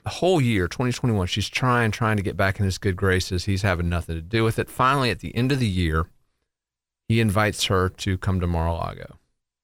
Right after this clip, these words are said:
and have an audience with him. You know, it's almost like visiting a pope or something. You know, I've <laughs> never been down there, but, you know, I'm told it's like visiting the pontiff. But, uh, at any rate,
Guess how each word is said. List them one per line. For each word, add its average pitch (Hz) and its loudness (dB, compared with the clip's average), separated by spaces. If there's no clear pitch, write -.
and 82 -2
have 95 -2
an 92 0
audience 87 -2
with - -16
him. 90 -8
You 87 -2
know, 95 -4
it's 101 -6
almost 101 -6
like 92 -2
visiting 90 -6
a 76 -10
pope 92 -4
or 76 -10
something. 80 -12
You 80 -4
know, 80 -12
I've 90 -8
<laughs> - -20
never 90 2
been 82 0
down 85 2
there, 87 2
but, 85 -2
you 98 -4
know, 85 -8
I'm 92 2
told 87 2
it's - -6
like 87 2
visiting 90 0
the 87 -2
pontiff. 92 -4
But, 90 0
uh, 92 0
at 117 0
any 131 2
rate, 98 2